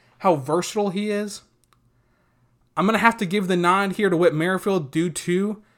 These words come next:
his longevity, but we'll talk about Ben Zobrist again in a little bit. At shortstop, Alcides Escobar, another guy that's indisputable. I guess Mondesi would be a guy who could challenge him a little bit,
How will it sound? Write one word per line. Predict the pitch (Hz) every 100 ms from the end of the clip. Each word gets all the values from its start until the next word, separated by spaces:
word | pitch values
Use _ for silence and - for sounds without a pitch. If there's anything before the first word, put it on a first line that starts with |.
| _
his | - 202
longevity, | 202 208 180 180 196 240 240 _ _ _ _ _ _ _ _ _
but | -
we'll | 160 185
talk | 214 202
about | 185 156
Ben | 170
Zobrist | 175 160 147
again | 156 165 151
in | 147
a |
little | 143 139
bit. | 127 127 - _ _ _ _ _ -
At | 175 -
shortstop, | - 214 226 - 147 -
Alcides | 156 151 - 214 190
Escobar, | 202 185 - 143 127 143
another | 160 196 175
guy | 180 185
that's | 180 160 -
indisputable. | 185 185 175 190 196 196 208 - _ _ _ _ _ _ _ _ _ _ _ _
I | 156
guess | 165 180
Mondesi | 165 160 175 190 185 196
would | 185
be | 180
a |
guy | 151 165 175
who | 175
could | 147
challenge | - 151 170 180
him | 190 190
a |
little | 196 190
bit, | 202 202